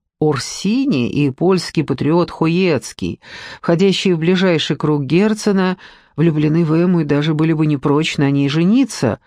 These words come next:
уйди она от Гервига. Мария кивнула Эмме и присела к столику. Тут же подлетел гарсон с вопросом, что мадам изволит заказать. Есть Марии не хотелось,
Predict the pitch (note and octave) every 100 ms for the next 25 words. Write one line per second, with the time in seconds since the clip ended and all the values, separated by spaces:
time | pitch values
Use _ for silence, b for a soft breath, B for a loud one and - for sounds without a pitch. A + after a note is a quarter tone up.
0 | _ _ C#3 C3 B2+ D#3+ D3 C#3 C3+ D3
1 | E3+ G3+ C3 G#2+ - E2 - _ _ _
2 | _ _ _ _ _ - E3+ F3 F3+ F3+
3 | E3+ E3+ D#3+ D#3+ D#3 - F#3 G#3+ G#3 G#3
4 | G3 B B B B - G#3 G3+ C4+ B3+
5 | - - D3 C3+ A#2 - A#2 - B B
6 | B B B B - C4 C#4+ A3+ A3+ G#3+
7 | F3+ F#3+ F3+ G3 F3 D#3+ D#3 - E3 D3+
8 | - C#3+ C#3 F3+ C4+ C#4+ B3 A3 - G#3+
9 | F3+ D#3+ F#3+ E3+ D3 D#3+ E3 C#3+ D3+ C#3+
10 | C3+ C3+ A2+ G#2+ - _ _ _ _ -
11 | D3+ G3 F#3+ F#3+ F#3 F#3 F3+ F3 G3+ -
12 | B3+ A3 C3 -